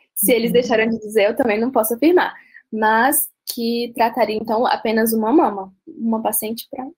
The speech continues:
Speaker 1: uma mama.
Speaker 2: Tá, então entraram na meta-análise os estudos que trataram apenas uma mama?
Speaker 1: Sim.
Speaker 2: Ou entraram os dois?
Speaker 1: Os dois.
Speaker 2: Tá.
Speaker 1: Porque como ela, como foi tratado, é, independente, né,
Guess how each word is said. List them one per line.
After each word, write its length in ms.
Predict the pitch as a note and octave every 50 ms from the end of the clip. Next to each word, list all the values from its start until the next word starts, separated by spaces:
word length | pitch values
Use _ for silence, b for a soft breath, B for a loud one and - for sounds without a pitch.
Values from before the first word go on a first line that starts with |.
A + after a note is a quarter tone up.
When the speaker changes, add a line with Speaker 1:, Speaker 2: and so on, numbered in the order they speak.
| _ _
Speaker 1:
uma 140 | - A#3 A#3
mama. 60 | -
Speaker 2:
Tá, 220 | F3 E3+ D#3 C#3+ - -
então 340 | F3+ F3 F3+ F#3+ F#3+ F#3+
entraram 640 | F#3+ F#3+ F#3+ F#3+ - - F#3+ F#3 F#3 G3+ A3 A#3+ A#3+
na 100 | A3 G#3
meta-análise 640 | G3 F#3 F3+ F3+ - F3+ E3 D#3+ D#3+ F3+ F#3 G3 G3+
os 180 | G3 G3 F#3
estudos 480 | G3+ G3 - - - F#3 F3 F3+ G#3 -
que 320 | - - G#3+ G3+ G#3 G#3 G#3
trataram 600 | G#3 G#3 G3+ G3+ G3+ - F3+ F3+ F3+ F3+ F#3 F#3
apenas 380 | F3+ - F#3 F3 F3+ F3+ E3+
uma 180 | F#3 F#3+ F#3+ G3
mama? 400 | G3 F3+ D#3 C#3+ C#3 C#3 C#3+ - _ _ _ _ _ _ _
Speaker 1:
Sim. 200 | - - A#3+ A3
Speaker 2:
Ou 180 | - F3 F3 F3+
entraram 460 | F3 F3+ - F3 E3+ E3 E3 E3+ E3+
os 140 | E3 E3 D#3+
dois? 540 | D#3 D#3 C#3+ C3+ C3 - - - - - _ _ _ _ _ _ _
Speaker 1:
Os 220 | - C#4+ G4 G4+ D#4
dois. 280 | B3+ A3+ G3 G3 G#3+ - - - - _ _ _ _ _
Speaker 2:
Tá. 100 | - C4+
Speaker 1:
Porque 220 | C#4 C#4 C#4 C4 C4+
como 200 | - C#4 D4+ E4+
ela, 300 | E4+ D4+ D4 C#4 C4 - -
como 280 | - - C4+ D4 E4 D#4+
foi 180 | - D#4 C4 C4+
tratado, 640 | C4+ C4+ B3+ B3+ B3+ A3+ G#3 G#3 A3+ A3+ A3 G3 - -
é, 220 | G3+ G#3 G3+ G#3
independente, 840 | G#3+ G#3+ G#3+ G3+ - G3+ G3 G#3 A#3+ D#4 F#4+ G#4 F#4+ - - -
né, 220 | A#3+ A#3 C4 F4